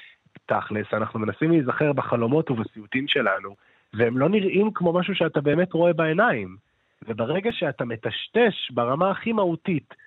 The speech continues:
את מה שאתה רואה, אתה לרגע מתחיל לחוות איזושהי תודעה, לא, לא, איזשהו רגש. אגב, זה הזמן כמובן לדבר על סרט החלומות הכי גדול, במובן המעשי הכי גדול שיש ב-, בקולנוע, בטח בהוליווד,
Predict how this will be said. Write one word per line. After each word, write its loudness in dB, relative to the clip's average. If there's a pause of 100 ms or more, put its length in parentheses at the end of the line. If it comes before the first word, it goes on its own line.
(260)
את -8
מה 0
שאתה 0
רואה, 2
אתה -2
לרגע 0
מתחיל -2 (340)
לחוות 2
איזושהי 0
תודעה, 0 (360)
לא, -2
לא, 0
איזשהו -2
רגש. -2 (380)
אגב, 0 (100)
זה 2
הזמן -2
כמובן 0
לדבר 0
על 2
סרט -2
החלומות -2 (340)
הכי -2
גדול, 0 (500)
במובן 0
המעשי 0
הכי -2
גדול 2
שיש 0
ב-, -4
בקולנוע, 0
בטח -4
בהוליווד, 0